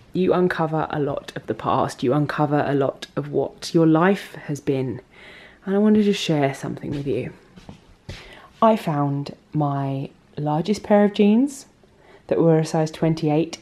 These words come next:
U K, and I found my smallest pair of jeans, which were probably about a size twelve U K.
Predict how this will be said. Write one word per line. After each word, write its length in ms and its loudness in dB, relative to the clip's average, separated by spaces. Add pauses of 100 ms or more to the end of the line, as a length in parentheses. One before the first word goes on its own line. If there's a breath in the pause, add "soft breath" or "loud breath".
(200)
U 140 2
K, 400 0 (560 loud breath)
and 80 2
I 80 6
found 280 4
my 100 6
smallest 500 4
pair 200 -2
of 80 -2
jeans, 440 -4
which 220 -4
were 60 -2
probably 420 0
about 340 0
a 60 -8
size 400 -2
twelve 580 -2 (760 soft breath)
U 140 0
K. 480 -6